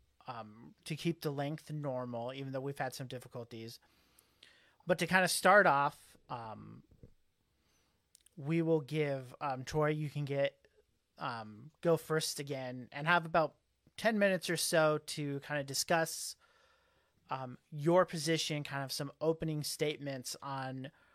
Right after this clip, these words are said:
why you think, um, sign gifts are still seen today or still being used today. And then when he's done, um,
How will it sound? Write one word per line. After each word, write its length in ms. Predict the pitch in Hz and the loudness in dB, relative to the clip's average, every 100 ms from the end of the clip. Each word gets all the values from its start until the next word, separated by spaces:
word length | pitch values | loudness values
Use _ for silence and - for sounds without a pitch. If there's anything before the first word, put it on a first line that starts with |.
| _ _ _ | _ _ _
why 500 | 143 135 151 170 170 | -12 0 6 8 8
you 420 | 160 143 170 214 | 4 -2 -2 -2
think, 440 | 180 - 139 131 - - - _ _ - | -4 -6 -6 -6 -14 -20 -20 _ _ -10
um, 240 | 123 117 | -8 -8
sign 400 | - - 151 151 | -6 0 2 2
gifts 560 | 143 139 135 - - - _ | -2 -4 -4 -6 -10 -10 _
are 500 | 127 117 117 117 120 - _ _ _ _ _ _ _ - _ _ _ _ | -8 -8 -6 -8 -10 -14 _ _ _ _ _ _ _ -20 _ _ _ _
still 440 | - - - 165 156 | -10 -4 4 4 4
seen 400 | - 175 175 165 | 0 -2 -2 -2
today 420 | 156 151 143 139 | -2 0 0 -2
or 260 | 123 123 | -6 -8
still 600 | 120 - 143 135 127 120 - _ _ _ 151 | -10 -6 -4 -4 -4 -6 -10 _ _ _ -10
being 340 | 143 143 127 123 | -6 -6 -6 -10
used 400 | 131 135 131 - | -8 -6 -6 -8
today. 440 | 123 104 104 104 - _ _ - _ | -10 -10 -10 -14 -18 _ _ -20 _
And 80 | 165 | 2
then 80 | 165 | 4
when 120 | 165 | 4
he's 240 | 151 160 139 | 4 2 4
done, 440 | 143 131 127 120 - _ _ _ _ - | 2 2 -2 -6 -12 _ _ _ _ -10
um, 460 | 113 101 95 95 | -8 -8 -10 -14